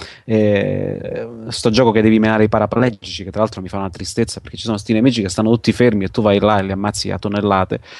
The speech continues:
Ehm, questo non mi interessa manco per niente, perché se altri come il gioco di Gundam avevano un minimo di collezionabilità, pure se quelli di Kenshiro avevano almeno il fatto di rivivere la storia,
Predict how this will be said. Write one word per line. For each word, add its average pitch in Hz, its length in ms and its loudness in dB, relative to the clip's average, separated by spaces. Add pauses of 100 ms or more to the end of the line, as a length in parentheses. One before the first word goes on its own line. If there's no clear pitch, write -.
(280)
Ehm, 120 600 4 (1080)
questo 131 260 0
non 117 120 2
mi 110 60 2
interessa 107 380 0
manco 107 260 -4
per 90 200 -6
niente, 95 360 -8
perché - 360 -2 (200)
se 117 380 0
altri 123 480 2
come 107 180 -6
il 104 60 -8
gioco 107 200 -8
di 104 80 -6
Gundam 107 440 -2
avevano 104 520 0 (280)
un 110 100 0
minimo 113 300 6
di 104 80 -2
collezionabilità, 104 1200 2 (240)
pure 110 220 0
se 101 240 0
quelli 104 240 2
di 104 80 0
Kenshiro 104 560 4
avevano 98 260 4
almeno 101 420 2
il 110 60 -4
fatto - 360 -2
di 95 100 0
rivivere 104 440 4
la 95 100 2
storia, 98 360 0